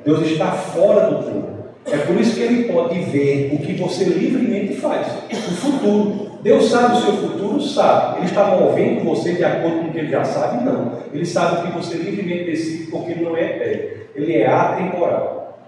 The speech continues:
Então, é por isso, essa conclusão a que nós chegamos é uma conclusão que eu chego a ela, inclusive, pela ciência.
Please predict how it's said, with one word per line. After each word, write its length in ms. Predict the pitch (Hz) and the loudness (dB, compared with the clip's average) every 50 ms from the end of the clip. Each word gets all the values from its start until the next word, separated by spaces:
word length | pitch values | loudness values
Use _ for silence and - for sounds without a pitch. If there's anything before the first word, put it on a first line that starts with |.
| - - - - - - - - - - - - - - - - - | -20 -20 -20 -20 -20 -20 -20 -20 -20 -20 -20 -20 -20 -20 -20 -12 -4
Então, 140 | - 139 | -2 0
é 60 | 151 147 | 2 2
por 320 | - - - - - - | 0 -2 -4 -4 -4 -4
isso, 440 | 185 208 - - - - - - - | -2 0 0 0 -2 -2 0 2 4
essa 280 | - - - - - | 6 6 6 6 4
conclusão 460 | - 208 196 196 196 165 143 - 156 - | 4 2 2 0 0 0 0 2 2 2
a 80 | - | 2
que 80 | 151 151 | 2 0
nós 180 | 147 143 143 | 2 2 2
chegamos 420 | - 208 208 - - 175 180 170 160 | 2 2 0 -2 0 0 0 0 0
é 40 | 156 | 0
uma 100 | 151 - | -2 -2
conclusão 560 | 160 151 156 160 143 - - 165 180 175 170 - - | -4 -4 -4 -4 -4 -2 -2 -2 -2 -2 -4 -6 -4
que 80 | 170 | -2
eu 140 | 165 160 160 | -2 0 0
chego 440 | 160 160 160 160 185 202 196 - - | 0 -2 -2 -2 0 0 0 0 0
a 40 | - | 0
ela, 340 | - - 185 196 208 208 - | 2 2 2 2 2 0 -2
inclusive, 380 | - 214 - - - 180 - | -2 -4 -4 -2 -2 -4 -4
pela 240 | - - 202 208 226 | -2 -2 0 0 0
ciência. 600 | - - - - - - - - - - - - | 0 -2 -2 -2 -2 -2 -2 -4 -6 -8 -10 -10